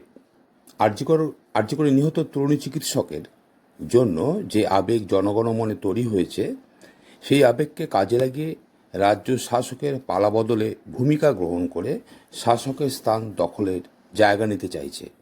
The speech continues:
আমার একাধিক পোস্টে এমন মত পেয়েছি, যদিও তাদের সংখ্যা বেশি নয়, তবুও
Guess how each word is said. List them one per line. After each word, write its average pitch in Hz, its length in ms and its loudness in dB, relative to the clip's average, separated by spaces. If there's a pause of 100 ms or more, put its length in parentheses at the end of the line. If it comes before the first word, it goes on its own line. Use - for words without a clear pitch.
(1040)
আমার 139 360 2 (220)
একাধিক 151 440 0
পোস্টে 160 520 -2
এমন 120 340 2
মত 101 300 0
পেয়েছি, 123 480 -4
যদিও 143 560 2
তাদের 113 260 2
সংখ্যা 123 400 -2
বেশি 120 320 0
নয়, 120 260 0
তবুও 151 580 2